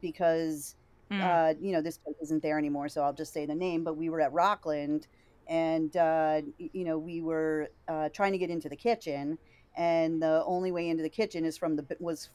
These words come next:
Speaker 1: you know, from the back to climb up onto the roof. Um, and while we were running, like, while we were going across the roof, we could literally feel the roof buckling under us. Uh, and it, it was just the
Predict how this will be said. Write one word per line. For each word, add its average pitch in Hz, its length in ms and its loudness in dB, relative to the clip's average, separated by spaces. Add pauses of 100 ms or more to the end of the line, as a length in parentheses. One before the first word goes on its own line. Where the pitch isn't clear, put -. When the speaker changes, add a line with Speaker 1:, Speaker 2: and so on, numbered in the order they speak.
Speaker 1:
you 165 180 -6
know, 151 120 -2
from 165 260 0
the 156 80 -4
back 156 400 2
to - 80 -14
climb 160 300 -2
up 156 140 0
onto 147 240 -2
the 160 80 -8
roof. 202 360 4 (560)
Um, 170 420 4
and 180 180 2
while 175 200 6
we 196 180 -2
were 185 180 0
running, 185 440 2
like, 175 240 2
while 170 260 6
we 208 140 -2
were 175 160 -4
going 170 300 0
across 156 340 -2
the 160 100 -10
roof, 175 260 -2
we 160 120 -4
could 151 180 -10
literally 180 580 0 (240)
feel 165 640 0 (360)
the 175 120 0
roof 175 420 2 (340)
buckling 175 600 6
under 160 340 0
us. - 440 -6 (420)
Uh, 160 480 6
and 170 120 2
it, 170 120 -6
it 202 140 6
was 185 200 0
just - 320 -2
the 165 80 -2